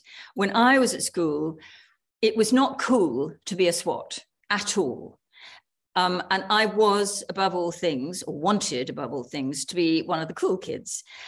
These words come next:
So, um, I didn't, I, I paid no attention. I just drifted through school. I wasted a very expensive and good <laughs> education. Um, and I,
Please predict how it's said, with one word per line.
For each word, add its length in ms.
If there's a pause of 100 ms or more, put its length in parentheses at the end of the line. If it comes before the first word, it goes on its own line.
(140)
So, 640 (280)
um, 440
I 140
didn't, 560
I, 160
I 100
paid 260
no 140
attention. 680
I 720 (320)
just 560 (160)
drifted 500
through 300
school. 560 (360)
I 140
wasted 800 (240)
a 60
very 280
expensive 720
and 120
good 240
<laughs> 40
education. 960 (640)
Um, 500 (320)
and 200
I, 840